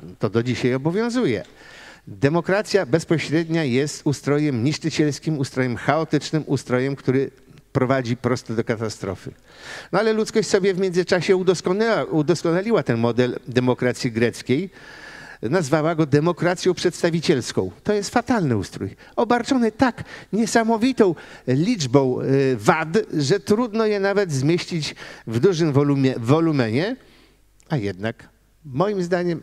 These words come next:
nie wynaleziono jeszcze żadnego lepszego ustroju, w związku z tym tego się trzymajmy.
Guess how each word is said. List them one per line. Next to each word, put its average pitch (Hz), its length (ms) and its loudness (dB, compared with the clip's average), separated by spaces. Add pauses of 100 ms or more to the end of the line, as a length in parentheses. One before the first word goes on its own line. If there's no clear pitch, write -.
(140)
nie 165 220 -2
wynaleziono 131 560 0
jeszcze - 240 -6 (120)
żadnego 147 600 -2
lepszego 123 440 0
ustroju, 110 460 0
w - 20 -4
związku 104 320 -6
z - 100 -18
tym 104 160 -8 (100)
tego 104 240 -2
się 95 120 -8
trzymajmy. 73 600 -10